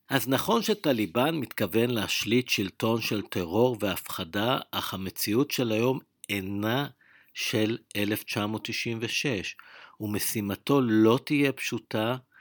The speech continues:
ועדיין לא הזכרנו את דאעש שכוחו גובר באפגניסטן. לגבי השאלה האם לאפגניסטן יש סיכוי להתקיים, אה,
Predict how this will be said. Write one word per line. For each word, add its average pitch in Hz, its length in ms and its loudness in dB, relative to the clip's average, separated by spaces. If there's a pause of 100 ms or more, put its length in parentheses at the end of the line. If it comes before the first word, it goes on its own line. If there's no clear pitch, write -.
(300)
ועדיין 110 480 0
לא 117 160 2
הזכרנו 110 560 0
את 98 100 -4
דאעש 139 400 0
שכוחו 104 580 -4 (120)
גובר 95 440 -4
באפגניסטן. 90 840 -8 (1800)
לגבי 160 340 0
השאלה 151 520 6
האם 131 200 6
לאפגניסטן 117 840 2
יש 117 280 2 (120)
סיכוי - 520 2
להתקיים, 110 920 0
אה, 98 300 -2